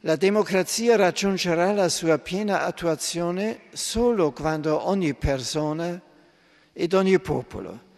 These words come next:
sarà in grado di accedere ai beni primari, vita, cibo, acqua, salute,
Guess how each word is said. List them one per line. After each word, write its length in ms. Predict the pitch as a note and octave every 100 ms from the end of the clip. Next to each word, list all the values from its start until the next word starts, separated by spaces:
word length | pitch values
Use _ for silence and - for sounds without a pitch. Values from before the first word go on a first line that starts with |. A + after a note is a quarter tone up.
| _ _
sarà 380 | _ - D3+ D3+
in 180 | C#3+ C#3+
grado 580 | C#3 D3 D3+ F3+ F#3 F3
di 180 | C#3+ C#3+
accedere 680 | B2+ - D#3 D#3 D#3+ C#3
ai 180 | A#2+ A#2+
beni 420 | B2 C#3+ D#3+ D#3
primari, 840 | B2 B2+ C#3 C#3+ B2 B2 C#3 E3 F3 - _ _ _ _ -
vita, 640 | G#2+ B2 A2 - A2+ B2 - -
cibo, 800 | - B2 A#2 - A2+ A#2+ _ _ -
acqua, 520 | B2+ G#2+ - A#2 A#2+ _
salute, 720 | - B2 A#2 B2+ - B2+